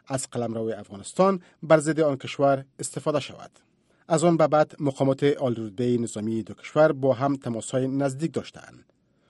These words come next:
و تلاش کردند تا همکاریشان را در راستای مبارزه با تندروانی که بر ضد افغانستان و پاکستان جنگ می‌کنند افزایش دهند. کابل می‌گوید که بعد از شکایت اسلام آباد مبنی بر حضور تندروان فراری که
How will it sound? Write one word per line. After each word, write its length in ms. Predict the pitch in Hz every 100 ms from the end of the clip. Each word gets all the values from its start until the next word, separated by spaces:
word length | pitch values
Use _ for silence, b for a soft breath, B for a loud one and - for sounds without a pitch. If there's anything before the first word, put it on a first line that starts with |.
| _
و 60 | 107
تلاش 320 | - 127 170
کردند 400 | 185 160 165 160
تا 260 | 151 151 143 b b
همکاریشان 640 | - 127 123 117 175 185 170
را 160 | 165 160
در 140 | 139
راستای 440 | 123 120 - 139
مبارزه 480 | 131 117 113 101 127
با 120 | 117
تندروانی 480 | 110 107 104 123 156
که 260 | 147 151 147 b b
بر 180 | 135 151
ضد 260 | 147 185 180
افغانستان 580 | 170 127 123 113 135 131
و 120 | 117
پاکستان 500 | 107 - - 113 104
جنگ 240 | - 95
می‌کنند 460 | 90 87 117 151 160 b b _
افزایش 460 | 151 135 165 160 -
دهند. 300 | - - - _ _ _ b _
کابل 260 | 190 185 208
می‌گوید 360 | 202 185 185
که 180 | - 180
بعد 200 | 151 165
از 200 | 165 -
شکایت 500 | - 135 131 135 139
اسلام 440 | 147 127 120 - 104
آباد 420 | 107 101 156 -
مبنی 360 | 160 139 143 165
بر 140 | 160
حضور 400 | 139 120 113 143
تندروان 460 | 131 120 110 113 120
فراری 380 | - 110 107 160
که 280 | - 156